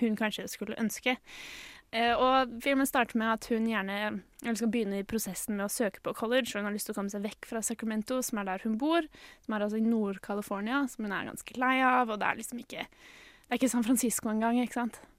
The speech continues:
Det er kjedelig, og det er ikke, hun vil dra dit kulturen er da, så østkysten er liksom dit hun vil dra. Men det koster mye penger, og familien har ikke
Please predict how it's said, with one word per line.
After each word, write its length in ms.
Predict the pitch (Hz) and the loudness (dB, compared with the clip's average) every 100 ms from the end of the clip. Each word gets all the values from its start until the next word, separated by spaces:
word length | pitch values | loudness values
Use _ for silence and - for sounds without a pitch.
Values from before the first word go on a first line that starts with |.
| - | -2
Det 80 | 226 | 0
er 340 | 202 196 202 208 - | 2 0 -2 -6 -10
kjedelig, 540 | - 269 165 175 202 202 - - | -2 0 0 -2 -2 -4 -6 -4
og 400 | 220 208 196 - - - - - _ | 0 2 0 -4 -14 -20 -20 -20 _
det 140 | - 196 | -8 -8
er 80 | - | -2
ikke, 180 | 233 226 | 2 6
hun 100 | 240 | 6
vil 160 | 240 214 | 4 4
dra 120 | 220 | 4
dit 220 | 214 220 - | 2 -2 -2
kulturen 640 | 233 - 240 208 208 208 | -4 2 4 6 4 4
er 240 | 220 226 | 2 2
da, 80 | 214 - | 2 0
så 160 | - 214 | -2 -2
østkysten 640 | 233 - - - - - 233 | -2 -4 -6 -10 -8 -4 -2
er 140 | 220 | -4
liksom 260 | 214 214 220 - _ _ _ _ _ _ - | -6 -6 -8 -12 _ _ _ _ _ _ -4
dit 260 | 226 240 | 0 2
hun 140 | 269 240 | 2 2
vil 80 | 240 | 4
dra. 160 | 262 285 - - - - - | 4 2 -8 -20 -20 -18 2
Men 80 | 247 | 2
det 120 | 233 | 4
koster 180 | 254 226 | 2 0
mye 160 | 202 | -2
penger, 480 | - 339 320 320 311 269 | 4 6 6 6 6 4
og 140 | 208 202 | 2 2
familien 400 | 214 202 190 208 | -2 -2 -2 0
har 160 | 180 | -2
ikke 320 | - - - | -4 -4 -6